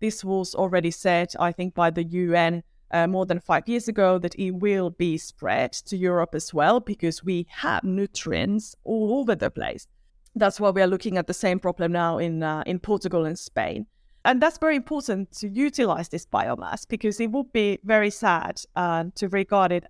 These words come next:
as a waste. First of all, you can't really regard it as a waste, because if you put it in the landfills, it will give you another problem, right? So we want to use that. And, and the beautiful thing about seaweed is that,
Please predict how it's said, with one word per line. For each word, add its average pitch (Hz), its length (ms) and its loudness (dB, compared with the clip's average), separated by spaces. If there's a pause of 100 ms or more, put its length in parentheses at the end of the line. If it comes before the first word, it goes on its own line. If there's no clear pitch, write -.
(120)
as 185 200 -4
a 170 60 -2
waste. 175 460 0 (200)
First 247 260 2
of 214 140 -4
all, 190 300 -2 (320)
you 214 120 -2
can't 208 260 2
really 180 220 0
regard 240 400 2
it 220 80 0
as 185 180 -2
a 190 80 -2
waste, 175 400 2
because 170 580 -4
if 202 140 -8
you 185 80 0
put 185 140 -2
it 180 40 2
in 170 40 -2
the 170 80 2
landfills, 185 560 2
it 185 160 -4
will 185 160 -2 (440)
give 208 160 -2
you 196 120 4
another 180 300 2
problem, 165 360 -8
right? 233 260 2 (440)
So 202 400 0 (840)
we 254 220 0
want 247 240 0
to 202 100 -4
use 180 320 -4
that. - 240 -4
And, 202 320 2
and 196 260 0
the 196 80 -2
beautiful 302 600 -2
thing 226 260 0
about 185 280 2
seaweed 185 420 -2
is 175 140 -2
that, 170 220 2